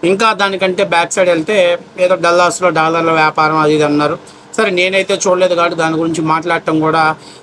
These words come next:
ఆ, పద్ధతి కాదు కాబట్టి, సరే, పాపం పుణ్యం అంతా పైన భగవంతుడు చెప్తుంటాడు.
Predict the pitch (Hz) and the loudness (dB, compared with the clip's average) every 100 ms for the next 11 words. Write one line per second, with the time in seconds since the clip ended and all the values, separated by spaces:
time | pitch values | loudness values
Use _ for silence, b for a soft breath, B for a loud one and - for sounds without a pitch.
0 | - 170 165 165 156 170 170 165 156 160 | -4 0 0 0 -2 -2 0 0 0 0
1 | 156 - 214 190 - - - 180 160 139 | 0 0 0 0 -8 -20 -6 -2 0 0
2 | 143 160 165 160 165 170 165 160 170 156 | 0 0 -2 -2 -2 0 0 0 0 0
3 | 156 156 151 151 160 160 156 147 - 147 | 0 0 2 2 0 0 0 0 -2 -2
4 | 143 143 170 | 0 0 -2